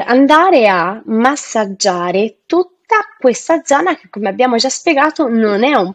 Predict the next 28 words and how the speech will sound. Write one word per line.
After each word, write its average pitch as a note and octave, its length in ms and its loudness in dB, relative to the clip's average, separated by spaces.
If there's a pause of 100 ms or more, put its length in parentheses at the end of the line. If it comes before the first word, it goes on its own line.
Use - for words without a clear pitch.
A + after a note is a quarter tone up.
punto, F#3+ 360 -2
ma D#4 100 2
è E4 40 2
una E4 160 2
zona C#4 200 2
un D4+ 180 0
po' G3+ 140 -2
più G3+ 220 0
alta. - 520 -10 (680)
La G#4 180 2
particolarità A#3 1120 0
è F#3+ 100 0
dove A#3 220 0
dobbiamo, G3 640 -4
eh, F#3+ 180 -8
soffermarci A3 840 -4
e F3+ 100 -4
capire G#3+ 360 -2
del A3 320 0
perché G3 640 -2
di F3+ 160 -4
questa G3+ 400 -6
forma G#3 460 -2
piatta G3+ 580 -2
concava F#3+ 460 0
nella F3+ 280 0
parte A3 380 -2
finale, F3 580 -4